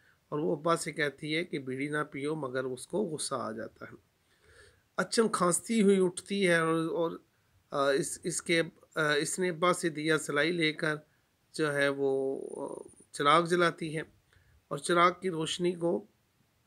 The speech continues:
مدھم رکھتی ہے، یعنی ب-، بالکل چھوٹا سا شعلہ اس کا رکھتی ہے۔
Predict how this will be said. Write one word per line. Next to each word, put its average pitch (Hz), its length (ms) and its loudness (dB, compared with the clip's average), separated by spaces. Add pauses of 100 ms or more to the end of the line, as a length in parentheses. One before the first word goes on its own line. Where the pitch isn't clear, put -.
(260)
مدھم 170 400 4
رکھتی 117 480 -6
ہے، 120 120 -6
یعنی 151 240 0
ب-، 143 580 -8
بالکل 175 420 -2
چھوٹا 151 340 0
سا 147 140 -6
شعلہ 127 300 -4
اس 120 200 -4
کا 180 180 -4 (520)
رکھتی 139 440 -4
ہے۔ 135 100 -4